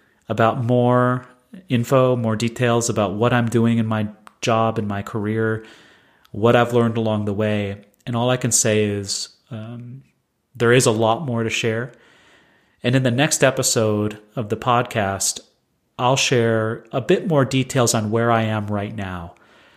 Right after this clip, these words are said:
I'll share what career I chose, or more aptly put, what career chose me, um, and what I've learned in the process of starting my own business.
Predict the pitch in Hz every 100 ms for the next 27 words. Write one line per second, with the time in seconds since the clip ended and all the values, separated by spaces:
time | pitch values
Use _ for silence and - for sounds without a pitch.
0 | _ _ - - 117 - 123 107 113 -
1 | - 123 117 110 98 - 165 156 156 151
2 | - - - 131 131 123 123 120 117 113
3 | - 117 110 - 135 - 127 - - 120
4 | 113 113 - 107 101 104 120 95 95 131
5 | - - - - - _ _ _ _ -
6 | _ - 98 98 98 - 131 110 127 135
7 | 123 113 117 107 107 110 - 110 107 110
8 | 104 101 - - 104 104 104 101 104 104
9 | 98 98 92 95 - 87 87 -